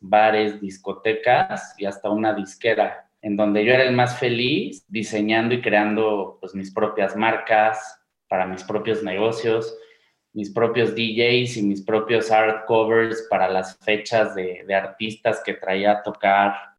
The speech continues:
aquí a, a las discotecas o a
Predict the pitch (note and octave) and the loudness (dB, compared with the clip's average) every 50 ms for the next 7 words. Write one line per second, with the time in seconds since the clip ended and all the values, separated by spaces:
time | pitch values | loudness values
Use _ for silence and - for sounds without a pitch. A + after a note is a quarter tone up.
0 | _ _ _ _ _ _ _ _ - - - G2 - - - - A#2 A2+ A2+ A2 | _ _ _ _ _ _ _ _ -6 -4 -4 -4 -4 -10 -10 -4 0 2 2 4
1 | G#2+ G2+ G2 G2 F#2+ - G2 F#2+ F#2+ F#2+ F#2+ F#2+ G2+ G2 F#2+ - - F#2+ - - | 4 2 2 0 -4 -4 -6 -4 -2 -4 -4 -4 -6 -8 -10 -10 -12 -14 -12 -6
2 | - A2 A2 G#2+ - - G#2 G2 G2+ G2 - F#2+ F#2 F2 F2+ | -2 -2 -2 -2 0 0 0 0 0 -2 -4 -8 -8 -10 -10